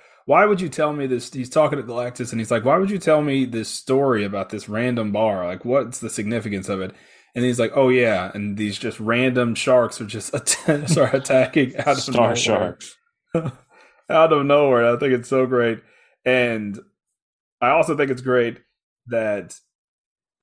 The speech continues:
Speaker 1: Frank is with the people on the ground. And he's like,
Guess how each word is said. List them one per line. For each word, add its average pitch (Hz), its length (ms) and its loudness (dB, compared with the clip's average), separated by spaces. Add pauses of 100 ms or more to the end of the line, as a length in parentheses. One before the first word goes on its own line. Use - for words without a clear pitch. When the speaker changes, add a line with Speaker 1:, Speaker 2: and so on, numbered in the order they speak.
(180)
Speaker 1:
Frank 135 320 -4
is 110 160 -4
with 123 400 -2
the 117 140 -6
people 127 420 -2
on 110 140 -2
the 107 80 -8
ground. 117 400 -4
And 113 100 -6
he's 107 120 -10
like, 104 280 -2